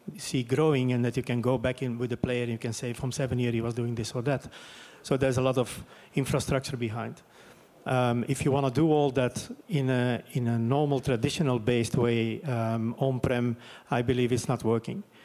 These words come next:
On the other hand, we have the, the connectivity, what becomes a very important part, and how you do this. We have an,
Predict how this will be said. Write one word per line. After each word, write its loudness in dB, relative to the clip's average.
On 2
the 2
other 4
hand, 0
we 0
have 0
the, 2
the -2
connectivity, 0
what 2
becomes 0
a -2
very 2
important 0
part, 0
and -2
how 2
you 4
do 2
this. -2
We 2
have 2
an, 0